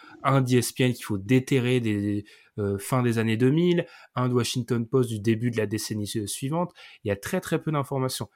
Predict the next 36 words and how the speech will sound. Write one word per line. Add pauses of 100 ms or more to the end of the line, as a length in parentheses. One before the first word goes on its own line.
(160)
Mais
en
tout
cas,
effectivement,
on
espère
que
vous
avez (280)
apprécié.
Donc, (480)
s'il
faut
résumer, (460)
le
Hall
of
Fame
est
une
institution (300)
extrêmement
opaque, (460)
au-, (200)
<laughs>
dont
on
ne
connaît
pas
vraiment (220)
les
processus
de
sélection.